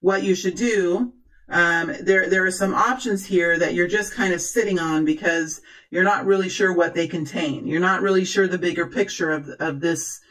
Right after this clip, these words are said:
new journey or this new relationship or this new job or, or whatever here that's here lurking around you. There's something new. There's an energy of new that's lurking around you.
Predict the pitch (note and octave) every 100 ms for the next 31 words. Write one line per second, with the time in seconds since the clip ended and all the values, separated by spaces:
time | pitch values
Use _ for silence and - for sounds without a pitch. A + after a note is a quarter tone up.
0 | _ _ - G3+ G3+ G3+ G3+ G3 F3 D#3
1 | D#3+ D#3+ F#3+ F3+ F3 G3 F#3 F3+ F3 D3+
2 | D#3 D#3 D3+ F3 F3 E3+ F#3 F#3+ G3 G#3
3 | D#3 D3+ D3 - - - - D#3+ E3 F3
4 | G3 A#3 C4+ A#3+ A#3+ A#3+ A3 G3 E3+ -
5 | - - C#4 C#4 B3 F3+ E3+ A3+ A3 A#3
6 | F#3 E3+ F#3 G#3 G#3+ D3+ C#3+ D3 A#3+ B3+
7 | A#3+ F3+ F3+ G#3+ F#3 D#3 D#3 - _ _
8 | _ _ _ _ _ F#3 G3 G3 F3+ G#3+
9 | C4 C4+ A3 G3+ E3+ F3+ F#3+ A3+ G#3+ E3+
10 | D#3 - E3+ F3 G3+ G3+ F#3+ E3 D#3 F3
11 | F#3+ G3 C#3 D3 D3+ F#3+